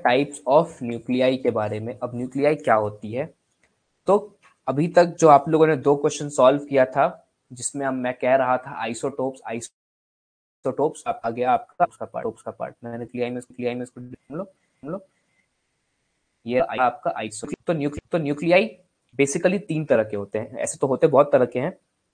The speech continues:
चार पांच तरह के होते हैं, पर जो हम लोग पढ़ते हैं वो तीन तरह के हैं। एक है isotope। isotopes क्या होता है?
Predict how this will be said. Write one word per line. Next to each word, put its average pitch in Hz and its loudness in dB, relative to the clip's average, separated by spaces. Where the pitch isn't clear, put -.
चार 110 2
पांच 131 -2
तरह 123 2
के 123 -6
होते 120 -2
हैं, 170 -6
पर 156 2
जो 143 0
हम 139 -2
लोग 165 -4
पढ़ते 123 0
हैं - 2
वो 156 -2
तीन 120 -6
तरह 104 -6
के 110 -16
हैं। 131 -12
एक 139 -2
है 196 -4
isotope। 117 -2
isotopes 214 0
क्या 156 4
होता 110 2
है? 156 -6